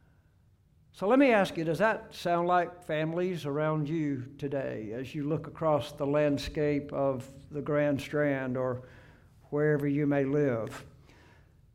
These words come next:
In our North American culture, the family is under severe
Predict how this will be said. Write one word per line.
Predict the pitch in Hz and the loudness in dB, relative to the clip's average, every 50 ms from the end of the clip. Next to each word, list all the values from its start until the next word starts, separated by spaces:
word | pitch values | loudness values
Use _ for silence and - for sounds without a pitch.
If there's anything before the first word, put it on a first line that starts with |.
| _ _ _ - 160 165 - | _ _ _ -14 -14 -12 -6
In | 190 180 185 | -2 2 2
our | 190 185 | 4 6
North | 185 214 214 202 | 8 8 8 8
American | 170 190 208 214 214 214 190 165 156 | 6 6 8 8 8 8 6 2 0
culture, | - 180 180 170 165 170 180 170 160 | 2 2 4 4 4 2 0 -2 0
the | 156 143 | -2 -4
family | - - 180 190 202 190 165 165 165 160 156 | -2 -2 0 0 2 2 2 2 2 0 0
is | 151 156 - 156 165 | 0 -2 -4 -6 -4
under | 190 190 190 175 175 165 151 120 - - | -2 -2 0 0 0 -2 -2 -4 -8 -12
severe | - - - - 175 151 139 143 185 202 196 180 160 143 127 110 - | -16 -16 -6 -4 -2 -2 -2 0 0 2 4 4 2 0 -2 -4 -8